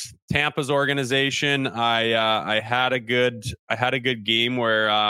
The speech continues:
our general manager, Jay Feaster, was, was, was in town watching us in Springfield. And I just,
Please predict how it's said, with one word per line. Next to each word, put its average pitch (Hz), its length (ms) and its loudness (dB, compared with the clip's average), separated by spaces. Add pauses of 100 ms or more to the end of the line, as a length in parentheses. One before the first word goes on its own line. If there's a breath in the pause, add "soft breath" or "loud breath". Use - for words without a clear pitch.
our 107 180 -2
general 117 340 0
manager, 113 440 0
Jay 110 220 0
Feaster, 117 560 -2
was, 110 320 0 (800 loud breath)
was, 135 200 0 (180)
was 135 220 0
in 160 160 0
town 160 400 0
watching 147 380 0
us 123 160 -2
in 127 80 0
Springfield. 135 840 0
And 123 260 0
I 120 140 2
just, 123 440 -2